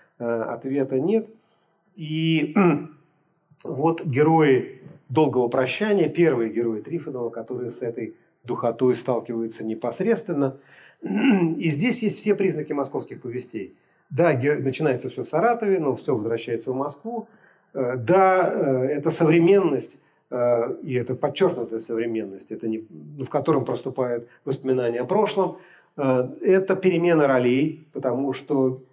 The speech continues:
нет хороших и плохих, до конца хороших и до конца плохих.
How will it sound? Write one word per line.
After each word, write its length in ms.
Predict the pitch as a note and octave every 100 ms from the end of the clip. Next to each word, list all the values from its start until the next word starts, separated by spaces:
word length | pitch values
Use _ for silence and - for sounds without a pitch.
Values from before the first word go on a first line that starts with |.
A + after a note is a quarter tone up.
| _
нет 300 | - F#3 F#3+
хороших 440 | - D3 C#3 -
и 40 | C3
плохих, 460 | C3+ C3 - A#2+ C3+
до 80 |
конца 340 | C3+ D3 - C3+
хороших 400 | B2 A2 G#2+ -
и 20 |
до 100 | A#2
конца 320 | A2 A2+ A2+
плохих. 420 | A2+ A#2 A2+ G3